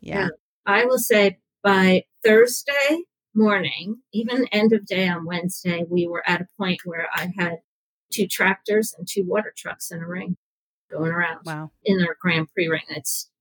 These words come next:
Speaker 2: two twenty by three hundred, so it's a really big ring.
Speaker 1: Oh, yeah, that's huge.
Speaker 2: So we operated just like professionals.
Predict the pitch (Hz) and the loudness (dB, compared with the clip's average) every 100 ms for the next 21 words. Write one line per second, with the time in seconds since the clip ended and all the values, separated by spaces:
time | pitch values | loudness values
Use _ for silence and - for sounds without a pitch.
0 | - - 180 - 170 165 160 156 156 165 | -14 -6 -4 -4 -4 -4 0 0 -2 -4
1 | 160 170 160 151 - 135 - 156 170 143 | -4 -2 -2 -2 -4 -6 -6 -4 -2 0
2 | 151 151 147 165 160 - _ _ _ - | 0 -2 0 -2 -2 -8 _ _ _ 0
3 | 202 175 170 190 160 - 202 156 - 180 | 2 2 2 0 -4 -4 -8 -6 0 4
4 | 180 226 185 - 202 190 190 165 208 196 | 8 8 6 4 2 4 2 2 2 2
5 | - 190 - 214 - 180 - 180 175 254 | 0 -2 -2 -8 -4 -4 -4 -8 -8 -8